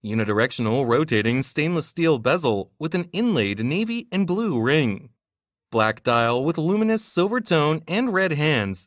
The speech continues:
and index hour markers. Dial type, analog.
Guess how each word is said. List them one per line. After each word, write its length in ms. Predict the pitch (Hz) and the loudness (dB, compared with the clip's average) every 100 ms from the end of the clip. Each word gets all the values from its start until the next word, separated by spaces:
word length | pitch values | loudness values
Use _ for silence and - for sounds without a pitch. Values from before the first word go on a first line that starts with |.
| - | -8
and 160 | 127 135 | -2 0
index 400 | 190 131 101 127 | 4 2 2 2
hour 220 | 113 110 | 2 2
markers. 760 | 110 147 160 107 80 - - - _ _ _ - | 2 0 2 0 -2 -8 -10 -12 _ _ _ -6
Dial 320 | 98 92 95 | -4 -2 -2
type, 380 | 135 160 214 _ _ _ | 0 0 -2 _ _ _
analog. 720 | 170 226 269 139 101 87 87 | -6 -2 0 2 2 -2 -8